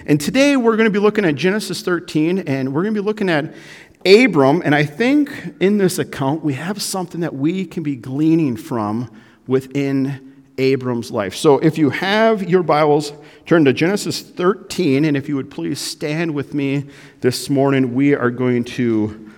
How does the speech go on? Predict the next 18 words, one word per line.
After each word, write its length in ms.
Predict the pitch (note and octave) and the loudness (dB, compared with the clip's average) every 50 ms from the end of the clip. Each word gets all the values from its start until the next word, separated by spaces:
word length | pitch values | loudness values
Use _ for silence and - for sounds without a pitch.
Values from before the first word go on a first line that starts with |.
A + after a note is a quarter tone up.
| - - - - _ | -20 -20 -20 -18 _
be 160 | - B2+ B2 A#2 | -2 0 0 0
reading 880 | A2+ A2 A2+ C3+ E3 G3 G#3 G#3 E3+ C3+ A2+ G#2 G#2 A#2+ B2 A#2+ - - - - - _ _ _ _ _ _ _ _ _ _ _ _ _ _ _ _ _ - | -2 -2 0 0 2 2 2 2 2 2 2 0 -2 -4 -6 -8 -14 -20 -20 -20 -20 _ _ _ _ _ _ _ _ _ _ _ _ _ _ _ _ _ -4
from 240 | - C#3+ C3+ B2 A#2+ | 0 2 2 2 2
Genesis 760 | G#2 B2 C#3+ D#3 F#3+ G#3 G#3+ G#3 - F#3+ F#3 F3+ F3 - - | 2 2 2 2 2 0 0 -2 -4 -6 -6 -6 -6 -8 -10
thirteen, 640 | - - F3 F3 F3+ F#3 - - - E3 D#3 D#3 D3 | -6 -2 0 2 2 0 0 0 0 0 2 0 -2
starting 680 | D#3 - - - D#3+ D#3+ E3+ E3+ F3 E3+ D#3+ E3+ E3 E3+ - - - - - - - _ _ _ _ _ _ _ _ - | -6 -8 -4 -2 0 2 2 2 2 2 0 -2 -4 -8 -12 -20 -20 -20 -20 -20 -20 _ _ _ _ _ _ _ _ 0
in 160 | C3 B2 A2+ | 0 0 2
verse 560 | B2 B2+ B2+ B2 B2 A2+ - - - - - - - - _ _ - | 2 4 4 4 2 0 -2 -8 -10 -12 -14 -16 -20 -20 _ _ -12
one. 400 | G#2+ G#2 G#2+ G2 F2+ E2+ - - - - - - _ _ _ _ _ _ - | -6 -4 -4 -4 -4 -6 -10 -14 -18 -20 -20 -20 _ _ _ _ _ _ -20
It 60 | - - - - - _ _ | -20 -20 -20 -20 -20 _ _
says 320 | - - - E3+ D#3 C#3+ - | -10 0 2 4 4 4 2
this, 220 | D#3+ C#3+ A2+ - | 0 -2 -2 0
"So 180 | - C3+ C3 C3+ - | 0 0 0 0 2
Abram 580 | F3+ G3 B3 D4+ B3 F#3 C#3+ A2+ A2+ C3+ E3 D#3 - - - - - - _ _ _ - | 2 4 4 4 2 2 0 2 0 -2 -4 -6 -10 -16 -20 -20 -20 -20 _ _ _ -6
went 300 | C#3 C#3+ D#3 D3+ D3+ D3+ - | -2 0 0 0 -2 -2 2
up 260 | G#3 G#3+ C4 C4 - - | 2 2 2 0 -6 -16
from 440 | - - - A3+ A3 A3 A3 G#3+ A3 - | -16 -8 -4 -2 -2 -2 -2 -6 -4 -2
Egypt, 600 | - F#3+ B2 G#2 - - A#2 E3 - - - - | 0 0 0 0 -2 -2 -2 -2 -2 -6 -12 -18